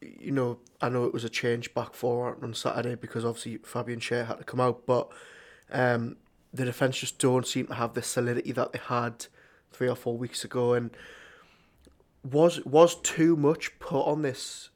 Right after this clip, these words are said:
um, clean sheet run? Was it on the players' minds too much? Did we mention it too much so that now they have started conceding?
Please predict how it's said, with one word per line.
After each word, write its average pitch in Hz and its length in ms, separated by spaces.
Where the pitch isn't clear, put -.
um, 123 540
clean 143 300
sheet 143 300
run? 131 400
Was 135 360
it 139 160
on 131 120
the 127 60
players' 127 360
minds 127 260
too - 180
much? 131 260
Did 135 180
we 131 160
mention 131 440
it - 80
too 139 180
much 147 260
so 127 140
that 123 120
now 135 200
they 127 140
have 131 240
started - 260
conceding? 120 640